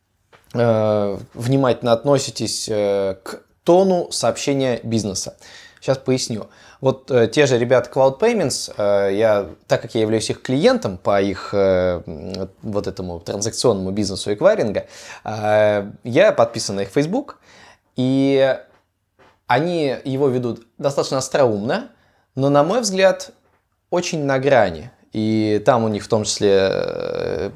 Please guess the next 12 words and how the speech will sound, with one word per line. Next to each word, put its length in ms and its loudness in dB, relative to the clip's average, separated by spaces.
может 360 -4
присутствовать 600 -6
и 80 0
мат, 560 0
или 500 0
такая 400 0
близкая 500 0
к 420 -4
нецензурной 600 -2
лексика. 440 -2
Вот 160 2
вы, 400 2